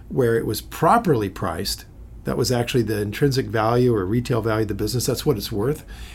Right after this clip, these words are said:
and the price has gone down to fifteen dollars, most of the real risk has been taken out of owning this company already if whatever is making it go on sale is a short-term event. You know?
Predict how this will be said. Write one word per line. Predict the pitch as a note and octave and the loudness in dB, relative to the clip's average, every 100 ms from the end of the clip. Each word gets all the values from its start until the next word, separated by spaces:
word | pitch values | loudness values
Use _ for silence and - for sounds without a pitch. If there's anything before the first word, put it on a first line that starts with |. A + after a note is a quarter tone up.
| - - - - | -16 -16 -16 -8
and | - D3+ | 0 2
the | C#3+ | 4
price | - F3+ | 4 4
has | D#3 | 2
gone | C3+ D3+ | 4 4
down | D3 C#3 | 6 4
to | A#2 | 2
fifteen | - D#3+ - C#3+ B2+ | 2 0 2 2 2
dollars, | B2 D#3 C#3 F#2+ F2+ - - - - - - - | 2 2 2 0 -4 -10 -16 -16 -16 -18 -18 -8
most | - C#3 D#3 G#3+ C#4 - | 0 4 6 6 4 4
of | F3 | 4
the | C#3+ | 4
real | C3+ D#3 D#3 | 6 8 8
risk | B2+ E3 - | 6 4 2
has | A2+ | -4
been | A2+ | -4
taken | G2 - B2+ B2+ | -4 -2 0 0
out | A#2+ | 0
of | A2 | 0
owning | G#2+ G#2 | -2 -2
this | G2 - | -4 -2
company | C3 B2 A#2+ | -2 -2 -2
already | F#2+ F#2+ D#3 C#3+ G2 A#2 - - - | -2 0 2 2 0 -4 -16 -16 -2
if | G3+ - - - | 0 0 -6 -6
whatever | - - - G3 F3+ C#3+ | -6 -6 0 2 6 4
is | A#2+ - - - - - - | 2 -4 -12 -18 -16 -12 -2
making | A#2 B2+ D#3 E3+ D3 | 2 6 6 6 4
it | C3 A#2+ | 2 4
go | C#3+ | 4
on | C#3+ A#2+ | 4 2
sale | - F3+ E3+ A#2 A#2 | 2 4 4 4 0
is | - B2 | 0 0
a | B2 | 0
short-term | A#2+ A#2+ A#2+ B2+ C#3 | -2 -4 -2 -2 0
event. | D#3+ A3+ - - - - - - - - - - - - - - | 0 -2 -4 -12 -20 -20 -18 -20 -20 -20 -20 -20 -20 -20 -18 -8
You | C#3 | -4
know? | F#3+ | -4